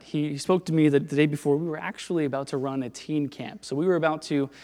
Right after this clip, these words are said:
go onto a campground, uh, with all of their teens and some other youth groups from other churches and, uh, and have a big event. We were gonna be some counselors, um, alongside lots of,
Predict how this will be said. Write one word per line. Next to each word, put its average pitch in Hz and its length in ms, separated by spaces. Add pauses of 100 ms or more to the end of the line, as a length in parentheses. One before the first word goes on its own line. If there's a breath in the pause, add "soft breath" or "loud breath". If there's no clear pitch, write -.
(300 loud breath)
go 165 480
onto 151 460
a 143 60
campground, 147 760
uh, 123 220
with 123 180
all 139 180
of 135 60
their 135 140
teens 139 420
and 127 100
some 127 140
other 127 240 (360 loud breath)
youth 160 180
groups 156 180
from 143 120
other 131 140
churches 135 600 (420 loud breath)
and, 123 240
uh, 120 40
and 135 180
have 196 140
a 180 40
big 170 160
event. 165 540
We 151 80
were 143 80
gonna 143 120
be 123 120
some 117 180
counselors, 170 840 (200)
um, 120 480 (240)
alongside 127 600 (200)
lots 139 340
of, 139 140